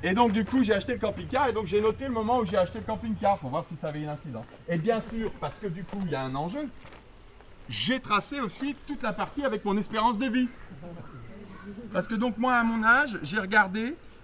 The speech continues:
euh, j'ai une espérance de vie, normalement, c'est vers soixante-dix-neuf virgule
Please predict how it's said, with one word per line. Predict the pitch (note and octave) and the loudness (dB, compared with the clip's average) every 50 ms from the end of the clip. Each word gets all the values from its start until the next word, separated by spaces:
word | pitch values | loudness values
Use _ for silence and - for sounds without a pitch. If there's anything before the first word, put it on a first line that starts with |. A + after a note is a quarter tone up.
| - - | -2 0
euh, | F3 F#3 | 2 2
j'ai | F3 D#3+ G#3+ | 2 2 0
une | G#3+ | 2
espérance | A3 G#3+ G#3 - A3 G#3+ A3 A3+ F#3+ | 2 0 2 2 2 2 2 0 0
de | G#3 G#3 | 0 -2
vie, | G#3 B3 | 0 4
normalement, | B3+ A3 G3+ G3 G3+ G3+ G#3+ A#3 B3 | 4 6 6 8 6 6 4 4 2
c'est | - - | 2 0
vers | F#3 F#3+ G3 F3+ - | 0 2 0 0 0
soixante-dix-neuf | - - A#3+ A3+ - B3 A3+ G3+ E3+ - - - - - - C#3+ F#3+ G#3+ E3+ - C#3+ D#3+ F#3+ G#3 A3+ G3+ E3+ | -2 -2 -2 0 0 0 0 0 -2 -6 -12 -14 -14 -12 -6 -4 -2 -2 -2 -4 -4 0 0 0 0 0 2
virgule | F3+ F#3+ D#3+ D3 C#3 F3 F#3+ E3 | 4 4 4 2 -2 -6 -8 -8